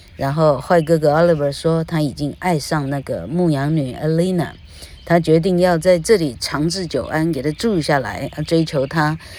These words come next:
娶她为妻，哈。那么，好，那么我留在那个，啊，<clears throat> Duke of Milan，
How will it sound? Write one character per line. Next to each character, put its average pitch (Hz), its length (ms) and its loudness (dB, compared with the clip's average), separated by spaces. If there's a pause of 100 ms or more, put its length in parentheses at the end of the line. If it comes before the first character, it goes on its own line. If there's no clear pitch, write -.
(220)
娶 - 260 -4
她 180 160 0
为 160 220 2
妻， 180 400 -4 (200)
哈。 135 260 -2 (680)
那 175 300 0
么， 160 320 2 (1800)
好， - 420 -2 (100)
那 208 140 -2
么 185 300 2
我 160 260 4
留 175 400 0
在 214 340 0
那 165 200 -2
个， 135 380 -6
啊， 151 280 -4 (300)
<clears throat> - 1600 -12
Duke 156 220 -4
of 147 140 -8
Milan， 147 460 -2